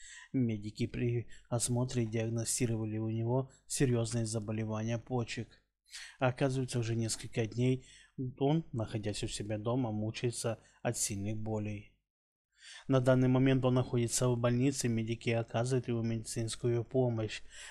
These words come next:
Более подробную информацию мы пока рассказать не можем, так как много фактов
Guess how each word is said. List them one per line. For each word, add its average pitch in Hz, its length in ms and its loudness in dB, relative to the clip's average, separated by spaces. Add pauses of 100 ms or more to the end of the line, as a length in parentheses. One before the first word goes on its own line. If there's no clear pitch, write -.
(100)
Более 185 280 6
подробную 185 520 4
информацию 170 680 2
мы 131 120 4
пока 139 280 2
рассказать 131 560 2
не 123 80 2
можем, 135 420 2
так 110 180 0
как 110 160 -4
много 113 300 0
фактов 127 540 0